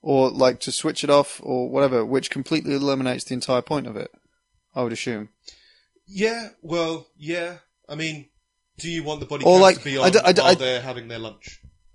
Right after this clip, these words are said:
Speaker 1: Well, no, no, no. Like, there,
Speaker 2: Yeah.
Speaker 1: there, there is that kind of thing, but I think it was, um, it,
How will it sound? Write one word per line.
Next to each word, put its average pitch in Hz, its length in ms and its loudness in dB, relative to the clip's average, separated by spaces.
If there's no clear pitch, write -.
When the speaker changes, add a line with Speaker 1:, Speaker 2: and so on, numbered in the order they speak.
Speaker 1:
Well, 208 280 8
no, 185 280 8
no, 135 160 6
no. 110 100 -2
Like, 143 300 6
there, 160 140 4
Speaker 2:
Yeah. 110 80 -4
Speaker 1:
there, 151 180 6
there 156 180 4
is 135 140 2
that - 340 2
kind 117 200 -2
of - 60 -10
thing, 113 200 -6
but 123 160 4
I 127 60 6
think - 420 0
it 139 160 0
was, 127 300 -2
um, 127 500 2
it, 139 160 -2